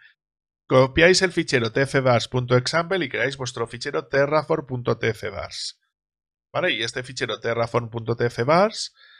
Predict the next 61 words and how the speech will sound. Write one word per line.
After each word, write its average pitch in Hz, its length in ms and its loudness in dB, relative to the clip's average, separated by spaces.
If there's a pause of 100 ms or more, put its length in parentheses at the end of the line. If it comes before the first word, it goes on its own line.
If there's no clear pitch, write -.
(240)
es 120 200 2
el 139 120 0
que 110 160 0
se 110 180 0
va 123 120 8
a 131 60 10
usar 165 540 4
para 101 600 -6 (160)
coger 117 340 -2
todas 117 320 0
esas 113 220 -4
variables. - 680 -14 (500)
Yo 110 80 -6
en 110 80 -6
mi 110 140 -10
caso, 139 340 0
pues 107 260 -4
es 98 120 -8
lo 98 80 -10
mismo. 120 280 -10
Yo 98 100 -14
aquí - 180 -14
tengo, 104 320 -10
pues, 104 360 -8
lo 104 200 -8
único 107 220 -8
que 113 80 -4
he 107 40 -6
tenido 110 260 -6
que 110 100 -8
modificar 110 460 -4
en 110 120 -8
este 110 200 -8
caso 117 320 -2
es 117 320 -2 (540)
cuál 117 160 2
es 113 140 -2
mi 110 120 -8
clave 120 280 2
S 117 100 -2
S 127 200 2
H 180 400 0 (1160)
y 131 100 -4
cuál 135 200 2
es 120 120 -2
mi 127 120 0
V 113 160 0
P 113 120 -2
C 110 200 0
por 107 160 0
defecto 107 320 -4
donde 104 240 -6
quiero 107 220 -4
dar 104 220 -4
de 98 120 -8
alta 95 240 -8
las - 160 -8
cosas. - 440 -12
Y 95 120 -12
ya 104 80 -4
está. - 240 -12